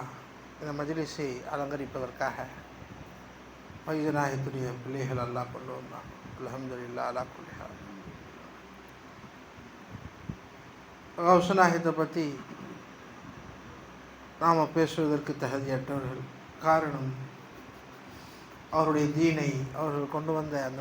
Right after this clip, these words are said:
மாரிஃபாவை நாம் பாழாக்குகின்றோம். சதா அறிந்தும் அறியாதவர்களைப் போல் நாம் நம்முடைய நடத்தைகளை ஆக்கிக் கொள்கிறோம், நம்முடைய குணங்களை மாற்றிக் கொள்கிறோம்,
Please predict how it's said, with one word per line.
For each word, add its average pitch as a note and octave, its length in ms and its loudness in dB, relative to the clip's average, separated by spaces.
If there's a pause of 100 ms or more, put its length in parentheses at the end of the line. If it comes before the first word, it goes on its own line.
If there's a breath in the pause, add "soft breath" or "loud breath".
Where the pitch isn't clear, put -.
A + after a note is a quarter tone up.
மாரிஃபாவை D3 580 6 (100)
நாம் C3 240 -2
பாழாக்குகின்றோம். C#3 760 0 (2250)
சதா E3 300 12 (160)
அறிந்தும் E3 480 4 (720)
அறியாதவர்களைப் D#3 840 8
போல் D3 280 -2
நாம் C#3 180 -2 (200)
நம்முடைய C#3 360 -4
நடத்தைகளை C#3 560 2
ஆக்கிக் C3 320 -2
கொள்கிறோம், C3+ 400 -10 (1120)
நம்முடைய D#3 280 2 (120)
குணங்களை D#3 440 4 (100)
மாற்றிக் C#3 340 -2
கொள்கிறோம், C3 440 -6